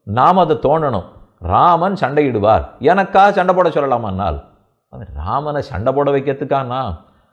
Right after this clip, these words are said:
ராமனை அமர்த்தி அவளுக்கும் அவனுக்கும் சேர்த்து புஷ்பார்ச்சனை பண்ணுகிறதுக்கு நானா? தேவர்கள் தான் ஏதோ சண்டை போட்டு வச்சதுக்காகவா நாம பண்ணலாம்?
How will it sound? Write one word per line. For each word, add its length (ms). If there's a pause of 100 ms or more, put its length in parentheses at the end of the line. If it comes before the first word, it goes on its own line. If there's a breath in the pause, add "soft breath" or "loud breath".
ராமனை 520
அமர்த்தி 500
அவளுக்கும் 680
அவனுக்கும் 580
சேர்த்து 480
புஷ்பார்ச்சனை 760
பண்ணுகிறதுக்கு 560
நானா? 360 (640 soft breath)
தேவர்கள் 540
தான் 160
ஏதோ 140
சண்டை 240
போட்டு 240
வச்சதுக்காகவா 640
நாம 240
பண்ணலாம்? 420